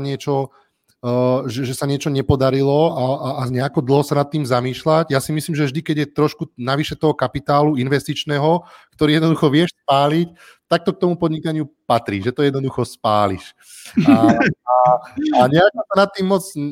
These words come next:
pozrieš sa cez plece a, a akurát poďakuješ možno Bohu,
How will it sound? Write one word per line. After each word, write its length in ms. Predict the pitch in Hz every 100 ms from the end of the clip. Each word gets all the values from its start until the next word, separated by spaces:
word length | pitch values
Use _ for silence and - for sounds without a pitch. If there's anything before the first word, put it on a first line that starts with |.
| 139
pozrieš 320 | 165 185 196 -
sa 80 |
cez 240 | 170 147 127
plece 560 | 180 175 175 180 180
a, 320 | 175 143 135 135 -
a 100 | - 123 135
akurát 320 | - 160 139
poďakuješ 560 | 156 156 - 147 131
možno 480 | 143 135 139 139 135 _ _ _ _
Bohu, 320 | 113 165 180